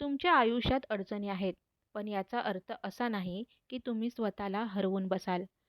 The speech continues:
स्वतःला इतकं मजबूत करा की ज्यांनी तुम्हाला नाकारलं, ते तुम्हाला परत मिळवण्यासाठी तडफडू लागतील. प्रियसीने सोडलं, हरकत नाही.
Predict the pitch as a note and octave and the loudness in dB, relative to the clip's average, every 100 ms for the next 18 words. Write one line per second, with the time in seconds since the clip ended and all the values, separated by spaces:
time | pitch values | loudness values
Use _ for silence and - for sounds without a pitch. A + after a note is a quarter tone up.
0 | _ _ - G3+ G3+ G#3 A3 - G#3 _ | _ _ -4 -4 -2 -2 -2 -4 -12 _
1 | C4+ C4+ A#3 F#3+ G#3+ - G3 F#3 F#3 - | -4 -2 -2 0 -2 -2 -4 -4 -6 -10
2 | _ - G#3+ G#3+ G3+ G3+ B3 C4 G#3+ G3 | _ -8 -2 -2 0 0 -2 -2 -2 0
3 | A#3+ C4+ A#3+ G3 A3+ A3+ G3+ F3+ - _ | 0 2 2 0 -4 -4 -4 -4 -8 _
4 | - G#3 G3+ G3+ F#3 A#3 A3+ F#3 - A3 | -10 -8 -6 -8 -4 -4 -2 -4 -6 -2
5 | C4 C#4+ A3+ G3+ G3 G#3 A3+ G#3+ F#3+ G#3+ | -2 2 2 4 2 0 -2 -4 -4 -10
6 | _ _ _ - G3+ - A3 G#3 G#3 F3 | _ _ _ -6 -4 -2 0 2 0 0
7 | - F#3 F#3+ - _ _ _ _ _ - | -4 -8 -8 -14 _ _ _ _ _ -8
8 | G3+ G3+ G#3 A#3 B3 C4+ A3 A#3 G#3 A3 | -4 -2 0 0 2 6 6 6 2 2
9 | - _ - G#3 G3+ A#3+ A#3 G3 F#3 | -8 _ -10 -8 -6 -6 -6 -8 -10